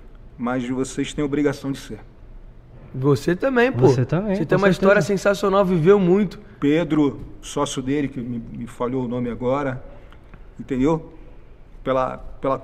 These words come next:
Speaker 1: educação, pelo carinho, pelo respeito que vocês tratam as pessoas. Brincadeira é uma coisa, re-, desrespeito é
Speaker 2: Sim.
Speaker 1: outra, entendeu? E vocês
Speaker 3: Ah, a gente tira uma
Speaker 1: Sabe?
Speaker 3: onda e tal, mas o
Speaker 1: E vocês podem ter certeza que a par-, a partir de hoje,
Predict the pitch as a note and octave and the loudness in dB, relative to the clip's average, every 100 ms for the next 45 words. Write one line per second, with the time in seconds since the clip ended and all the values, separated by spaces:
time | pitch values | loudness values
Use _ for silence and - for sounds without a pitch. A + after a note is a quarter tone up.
0 | - B2+ D3 - - E3 E3 C#3+ - C3 | -8 -6 -6 -4 -2 0 0 -2 -2 0
1 | C#3+ D#3+ D3 C3+ C3 - - D#3 - C3+ | 2 0 -2 -4 -4 -4 -4 -4 -4 -8
2 | - C#3+ C#3 C#3 A#2+ A#2+ - D3 D#3 - | -4 -4 -2 -4 -4 -6 -4 0 0 -2
3 | - - - C3+ D3+ D3+ C3 D3 D#3 C3+ | -12 -18 -10 -2 -2 0 0 2 2 2
4 | - C#3+ D#3+ D#3 C#3+ C3 B2+ C3+ A#2+ C3+ | -2 -4 -2 -2 -4 -4 -6 -6 -4 -2
5 | C#3+ - C#3 C3 C#3 C#3 D#3 A#2+ B2 B2+ | -2 -2 -4 0 2 4 2 0 -2 -2
6 | D3 B2+ - - C3 C3+ B2+ D#3 D3 D3 | -4 -8 -16 -8 -4 0 4 4 4 2
7 | C#3+ D#3+ D#3+ D#3 - - - - - - | 0 0 0 0 -8 -12 -18 -20 -20 -20
8 | - - - - G#3 C#3+ D#3+ - G3+ G3 | -20 -20 -10 0 4 6 4 4 4 8
9 | E3 F#3 G3 F3 E3+ G3 A3+ G3+ D#3+ D#3 | 8 8 8 6 6 4 2 0 0 2
10 | D3 C#3 C3+ C3 - - D3 D3 C3+ D#3+ | 4 4 2 -2 -14 -6 0 0 2 0
11 | - F3 F3 D3 - - - D#3 D3+ D3+ | 4 2 2 -2 -6 -16 -6 -4 -4 -4
12 | D#3+ D#3+ D#3+ D#3 D#3 D#3 - - - - | -2 0 0 0 -4 -6 -14 -10 -8 -6
13 | E3 C#3+ C#3 D#3+ C3 | -2 2 2 2 0